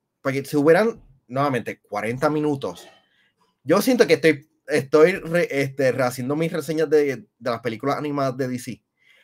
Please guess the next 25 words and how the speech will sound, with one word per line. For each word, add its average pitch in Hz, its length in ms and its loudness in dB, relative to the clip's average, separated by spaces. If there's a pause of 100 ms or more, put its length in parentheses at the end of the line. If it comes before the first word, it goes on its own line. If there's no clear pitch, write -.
(120)
porque 123 200 -2
las 117 80 -2
películas 135 380 -2
animadas 143 400 -2
de 135 100 0
D 127 140 -6
C 131 200 -8
son 131 300 -6
normalmente 117 560 -4
una 110 160 -4
hora 117 180 -2
y 107 60 -4
veinte 98 240 -10
minutos. 92 360 -12
Y 95 40 -8
yo 104 100 -4
digo, 110 240 -4 (300)
dale 156 280 4
diez 123 280 -2
minutos 156 340 4
adicionales 151 500 2
para 120 220 -4
que 113 140 -6
todo 135 420 -4
tenga 131 400 -4